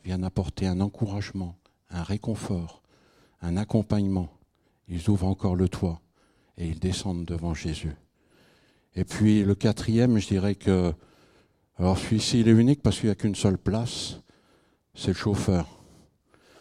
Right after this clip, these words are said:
On a besoin d'un chauffeur pour amener le, le bus avec une équipe aussi, euh,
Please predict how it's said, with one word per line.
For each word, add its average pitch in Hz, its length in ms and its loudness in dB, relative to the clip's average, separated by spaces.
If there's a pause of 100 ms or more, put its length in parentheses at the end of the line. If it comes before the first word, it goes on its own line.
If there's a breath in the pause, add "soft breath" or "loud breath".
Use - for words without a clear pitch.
(220 soft breath)
On 101 140 0
a 104 60 6
besoin 113 340 8
d'un 104 100 4
chauffeur 107 600 2
pour 82 260 -2
amener 92 320 0
le, 82 320 4 (1300 soft breath)
le 90 180 6
bus 104 340 4
avec 92 260 0
une 87 240 -6
équipe - 440 -4
aussi, 95 520 0
euh, 85 200 4